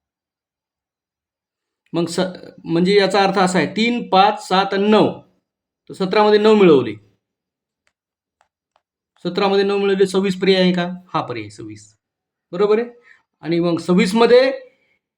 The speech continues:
अकरा मिळवावं लागणार आहे. सव्वीस मध्ये अकरा मिळवावं लागणार आहे. सव्वीस आणि अकरा छे-, सदतीस. बरोबर आहे. म्हणजे पहा, तीन, पाच, सात, नऊ, अकरा. विषम संख्याचा फरक आहे.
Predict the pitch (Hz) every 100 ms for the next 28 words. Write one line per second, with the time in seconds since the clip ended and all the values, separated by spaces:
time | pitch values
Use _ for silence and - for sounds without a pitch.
0 | _ _ _ _ - 202 196 262 240 208
1 | 160 135 117 107 104 - _ _ _ _
2 | _ _ - 175 185 190 190 277 - -
3 | - 156 160 170 156 135 117 107 107 101
4 | - _ _ _ _ _ _ _ _ _
5 | _ _ 180 170 185 185 175 185 185 165
6 | - 165 123 110 - - - 165 156 120
7 | 98 _ _ _ _ _ _ 160 165 139
8 | 117 - 208 226 254 208 180 185 196 -
9 | 175 185 190 160 156 185 180 143 135 98
10 | - _ _ _ - 156 185 247 247 226
11 | 196 196 214 254 - - _ _ _ _
12 | _ _ _ _ _ _ _ _ _ _
13 | _ _ _ _ _ _ _ _ _ _
14 | _ _ 180 226 240 240 208 131 101